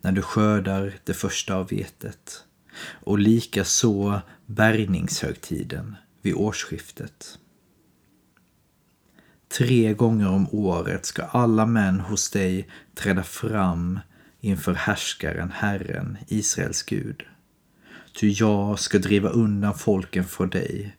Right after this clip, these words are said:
och utvidga ditt område, och ingen ska hota ditt land när du drar upp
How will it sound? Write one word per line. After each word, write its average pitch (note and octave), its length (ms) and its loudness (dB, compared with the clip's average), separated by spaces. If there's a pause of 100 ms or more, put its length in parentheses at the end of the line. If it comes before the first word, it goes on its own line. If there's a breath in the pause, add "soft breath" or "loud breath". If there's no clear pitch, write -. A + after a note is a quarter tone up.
och - 460 -10
utvidga G2 880 0
ditt F#2+ 240 -4
område, G2 880 -4 (540 loud breath)
och - 260 -2
ingen G#2+ 560 4
ska - 220 -2
hota A#2+ 640 0
ditt G#2+ 300 -6
land G2+ 640 -4 (340 loud breath)
när G2 140 4
du G2 140 6
drar G2 360 2
upp - 280 -2